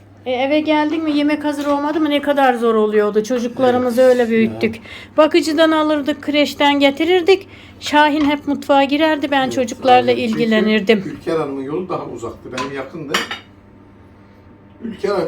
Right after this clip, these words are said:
Speaker 2: iki saatlik sabah giderdi, iki saat akşam giderdi. Dört saat yola giderdi arkadaşlar. Şaka değil, gerçek. Yüz kilometre giderdi,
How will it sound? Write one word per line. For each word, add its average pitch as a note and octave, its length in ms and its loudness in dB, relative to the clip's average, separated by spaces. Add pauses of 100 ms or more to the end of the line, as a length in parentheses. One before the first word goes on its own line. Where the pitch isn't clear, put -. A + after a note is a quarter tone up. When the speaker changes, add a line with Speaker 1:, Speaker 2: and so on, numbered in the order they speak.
Speaker 2:
iki A3 160 -8
saatlik F#3 380 -6 (180)
sabah E3+ 320 -4
giderdi, D3 300 -6
iki - 100 -14
saat D#3 300 -6 (200)
akşam D3 440 -8
giderdi. B2+ 340 -6
Dört D#3 200 0
saat - 280 -4
yola C3 160 -6
giderdi A2 300 -10
arkadaşlar. A2 360 -14 (260)
Şaka C#3+ 340 -6
değil, D3+ 200 -6
gerçek. C3+ 380 -6 (460)
Yüz F3+ 240 -8
kilometre C3+ 480 -8
giderdi, C#3+ 340 -6